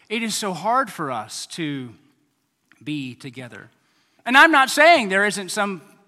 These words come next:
opportunity God might give for you to go serve in another place, another way, another time. Like, I'm not saying any of those things,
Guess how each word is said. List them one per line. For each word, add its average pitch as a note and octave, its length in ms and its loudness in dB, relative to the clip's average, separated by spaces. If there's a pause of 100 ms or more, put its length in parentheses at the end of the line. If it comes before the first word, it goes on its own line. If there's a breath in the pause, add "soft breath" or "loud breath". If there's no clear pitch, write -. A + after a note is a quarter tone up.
opportunity F#3+ 500 -2
God F#3 200 0
might F3+ 200 -4
give F#3+ 140 -6
for F3+ 60 -18
you G3 100 -8
to G#3 60 -12
go D#3+ 140 -8
serve F3+ 400 -6
in D3+ 80 -8
another D#3 200 -8
place, G3+ 400 -8
another D3+ 240 -10
way, F3 240 -8
another D#3 200 -8
time. G3 300 -4
Like, F#3+ 120 -6
I'm G#3 60 -6
not A3 120 -2
saying G3 200 -8
any B3 100 -10
of A3+ 60 -10
those D3+ 180 -10
things, E3 460 -10